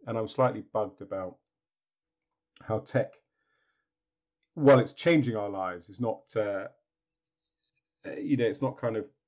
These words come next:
it, it's sort of about convenience and consumer convenience. But I do think the ultimate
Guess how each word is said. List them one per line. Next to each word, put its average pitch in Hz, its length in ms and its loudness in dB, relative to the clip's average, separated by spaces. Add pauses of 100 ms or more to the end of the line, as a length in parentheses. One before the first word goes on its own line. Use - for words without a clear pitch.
it, - 160 -6
it's 131 200 -4
sort 139 120 6
of 123 80 4
about 123 400 0
convenience 110 640 -2
and 101 180 -12
consumer 101 580 -10
convenience. 95 840 -12 (760)
But 135 120 6
I 135 80 10
do 170 240 2
think 135 260 -2
the 123 80 -2
ultimate 127 400 0